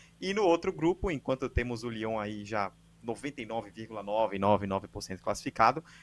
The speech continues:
Bran e Slavia Praga vão fazer um jogo direto aí, né, com o Slavia jogando em casa, é, tendo que ganhar pra empatar com o Bran em pontos pra última rodada, né? Uma vitória do Bran já classifica, é, a equipe junto ao Lyon. Temos dois times, um classificado, outro bem encaminhado nos dois grupos, mas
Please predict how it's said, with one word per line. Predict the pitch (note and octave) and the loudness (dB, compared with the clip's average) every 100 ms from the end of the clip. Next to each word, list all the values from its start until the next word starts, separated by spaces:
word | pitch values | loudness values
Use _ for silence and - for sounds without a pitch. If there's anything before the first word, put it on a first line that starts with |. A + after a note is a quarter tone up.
| - _ | -20 _
Bran | - B2+ D#3 | 2 4 2
e | |
Slavia | C#3+ C3+ C#3 | 0 2 2
Praga | B2+ A#2+ C3 | 2 2 2
vão | C#3+ C#3+ | 0 0
fazer | C#3+ A2 | 0 0
um | B2 B2+ | -2 -4
jogo | A#2+ C3 | -2 -2
direto | D3 F#3+ A#2+ D3 - | -2 2 6 6 4
aí, | G#2 A2 | 0 0
né, | A#2+ G2+ G#2+ | -6 -10 -12
com | A2 | -14
o | |
Slavia | G#2 G#2+ G#2+ | -6 -2 -2
jogando | G#2 G#2 G#2+ A#2 | -4 -8 -8 -10
em | |
casa, | A#2+ G#2 G#2 A#2+ C3+ - - _ _ - | 0 4 4 4 -2 -6 -20 _ _ -8
é, | G2 G2 G2 G2 G2 - | -4 -2 -2 -2 -4 -6
tendo | A2 A#2 | -10 -10
que | A#2+ | -4
ganhar | A#2+ A2 A2 | -2 2 2
pra | - | 2
empatar | B2+ - B2 - G#2+ C3 | -4 -2 -4 -2 -4 -4
com | - | -4
o | G#2+ | -4
Bran | G#2 A2 | -4 -4
em | |
pontos | G2+ G#2 A2+ | -6 -10 -10
pra | - G#2 | -4 -4
última | A2 G#2+ | -4 -6
rodada, | G#2 G2+ G2 A2+ G2 | -6 -2 0 0 0
né? | F#2+ G2+ | -8 -6
Uma | G2+ | -8
vitória | - G#2 G#2 | -8 -6 -4
do | G2+ | -6
Bran | G2 G#2 | -10 -8
já | G#2 | -8
classifica, | - G#2+ - G#2 - A#2+ - F#2 - - - | -4 -4 -4 -8 -6 -6 -6 -10 -12 -20 -8
é, | G2 F#2+ F#2+ F#2+ - | -4 -2 -2 -4 -4
a | G2+ | -4
equipe | G2+ - G#2 G#2 | -4 -6 -10 -10
junto | G#2 A2+ A2 | -10 -6 0
ao | A#2 | 0
Lyon. | A#2 G#2 A#2+ D#3+ _ _ _ _ | 2 0 0 -2 _ _ _ _
Temos | A2+ A2 B2+ B2+ A#2+ A#2 A2 - | 0 0 -2 0 0 -2 -4 0
dois | C3 D3 - | 2 2 0
times, | B2+ B2 A2+ G2+ - | -6 -4 -6 -8 -10
um | C3+ | -8
classificado, | C3+ B2 - A#2+ A#2 A2+ | -4 -4 -4 0 2 2
outro | A#2+ | -2
bem | A2 A2+ | -6 -6
encaminhado | G#2 A2+ A2 G#2+ A2 | -8 -8 -4 -4 -6
nos | G#2+ | -6
dois | C3 - | -6 -4
grupos, | A2+ A#2+ - - | -6 -6 -6 -6
mas | A#2+ B2 A#2+ - | -4 -2 -4 -6